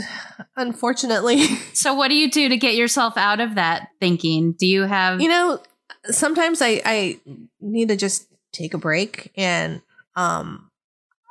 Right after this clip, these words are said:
Speaker 1: I know enough at this point that those feelings will go away
Speaker 2: Mm-hmm.
Speaker 1: and that something will sell and I'll feel good about myself.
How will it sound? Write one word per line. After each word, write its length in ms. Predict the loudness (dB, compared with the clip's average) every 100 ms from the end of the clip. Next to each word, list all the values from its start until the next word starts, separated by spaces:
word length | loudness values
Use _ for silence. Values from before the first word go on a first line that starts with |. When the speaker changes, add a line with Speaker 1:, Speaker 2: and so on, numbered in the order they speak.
| -6
Speaker 1:
I 140 | -2 0
know 440 | 2 2 2 0
enough 460 | 0 2 2 0 0
at 200 | -4 -2
this 200 | -4 -4
point 480 | -2 -2 -2 -4 -10 _ _ _
that 300 | 0 0 0 -4 -4
those 200 | -4 -2
feelings 420 | -2 0 -2 -4
will 160 | -4 -2
go 220 | -2 -2
away 380 | -2 -4 -8 -10 _ _ _ _ _
Speaker 2:
Mm-hmm. 180 | 2 4
Speaker 1:
and 460 | 4 2 0 -4 -2
that 420 | 0 0 0 -6 _ _
something 340 | -6 -4 -2 -2
will 120 | -2
sell 480 | -2 -2 -2 -6 -12 -8
and 460 | -6 -4 -6 -10 _ -10
I'll 100 | -8
feel 180 | -6 -6
good 140 | -4
about 180 | -4 -4
myself. 460 | -4 -2 -4 -4